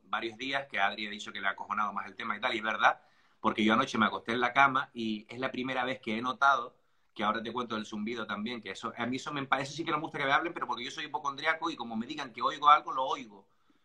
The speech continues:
Y, y tengo ese zumbido aquí, y, y es el hum. Yo tengo el hum aquí,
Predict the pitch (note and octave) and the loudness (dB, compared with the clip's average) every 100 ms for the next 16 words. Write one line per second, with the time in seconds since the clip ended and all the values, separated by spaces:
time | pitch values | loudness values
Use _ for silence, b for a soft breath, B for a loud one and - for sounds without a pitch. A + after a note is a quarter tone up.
0 | _ A#2 A#2 C#3 A#2 B2 C3+ C#3 - _ | _ -8 -6 -4 -4 -2 -2 -4 -8 _
1 | _ _ _ _ - C3 B2+ D3+ D3 C3 | _ _ _ _ -6 -2 0 4 6 6
2 | G#2+ C3+ G#2+ G2+ G2 F#2 G2+ G2 B2 B2 | 4 -4 -4 -8 -10 -10 -10 -4 0 2
3 | D3 - G#2 C#3+ E3+ E3 D#3 D#3+ A2+ G#2 | 2 0 2 4 4 4 2 0 0 -2
4 | F2+ | -6